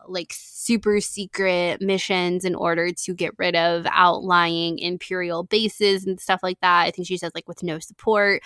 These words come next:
But then later on, it became about protecting delegates as they're forming the New Republic, and that wasn't really for her. But then also I liked how they discussed, you know, how the heck did this Imperial Walker get here?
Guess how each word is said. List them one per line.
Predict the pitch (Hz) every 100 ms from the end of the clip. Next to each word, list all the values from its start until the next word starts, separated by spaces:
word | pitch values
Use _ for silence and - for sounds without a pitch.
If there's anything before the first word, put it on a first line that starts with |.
| - - -
But | 208
then | 214 202
later | 190 175 -
on, | 180 175
it | 175
became | 180 175 165
about | 156 156 160 -
protecting | 196 - 185 208 202
delegates | 233 247 220 180 160 - -
as | 180 180
they're | 190
forming | - 185 185 185
the | 185
New | 180
Republic, | 190 247 208 185 -
and | 170 170
that | 165 175
wasn't | 185 190
really | 170 170
for | 175 170 175
her. | - 175 - - - -
But | 208
then | 240
also | 208 214 - 226
I |
liked | 196 180 -
how | 175
they | 175 175 170 170 - - - -
discussed, | 190 - 180 170 -
you |
know, | 175 165 -
how | - 220
the | 226
heck | 214 214 -
did | 196
this | 185 180 - -
Imperial | 190 - 214 202 190 170
Walker | 180 180 - 180 170 - 180
get | 180 -
here? | - - 190 180 165 202